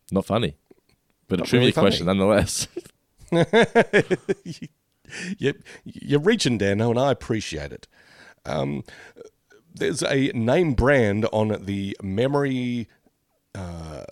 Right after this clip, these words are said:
Speaker 1: Ooh, yeah,
Speaker 2: grabbing
Speaker 1: the, the
Speaker 2: helmet.
Speaker 1: probe thing. Yeah, and I didn't notice it. What is it?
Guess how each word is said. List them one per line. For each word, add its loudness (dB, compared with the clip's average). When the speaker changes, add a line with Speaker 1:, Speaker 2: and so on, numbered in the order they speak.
Speaker 1:
Ooh, -4
yeah, 0
Speaker 2:
grabbing 2
Speaker 1:
the, -12
the -14
Speaker 2:
helmet. 4
Speaker 1:
probe 6
thing. -2
Yeah, 4
and -2
I 2
didn't 0
notice 0
it. -4
What -2
is -2
it? -2